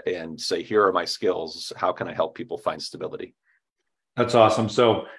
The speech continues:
Speaker 2: let's say if you had a magic wand and could flick a switch,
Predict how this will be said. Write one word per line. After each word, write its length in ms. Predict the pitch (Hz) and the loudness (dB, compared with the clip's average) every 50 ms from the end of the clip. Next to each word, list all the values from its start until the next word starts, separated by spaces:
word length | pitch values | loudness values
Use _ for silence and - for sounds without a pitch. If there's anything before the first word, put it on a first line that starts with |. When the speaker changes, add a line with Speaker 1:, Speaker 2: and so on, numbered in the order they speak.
| _ _ _ - | _ _ _ 4
Speaker 2:
let's 200 | 131 135 135 - | 4 4 4 6
say 280 | - 151 135 131 131 120 | 8 8 10 10 8 6
if 100 | - - | 4 4
you 140 | 123 127 120 | 6 6 6
had 220 | 113 110 113 110 | 6 6 4 4
a 100 | 104 98 | 4 2
magic 440 | 98 101 104 104 104 104 104 101 - | 0 0 0 0 -2 -2 -6 -6 -4
wand 280 | 104 101 101 104 101 101 | -2 -2 0 0 -2 -2
and 120 | 101 101 - | -6 -8 -8
could 240 | - 107 98 - _ _ | -10 -10 -10 -12 _ _
flick 320 | - - - 123 117 - | -6 0 2 2 4 2
a 60 | 107 | 0
switch, 600 | 101 - - 113 113 107 110 - - - - - | -2 0 4 4 4 4 4 0 -8 -12 -14 -18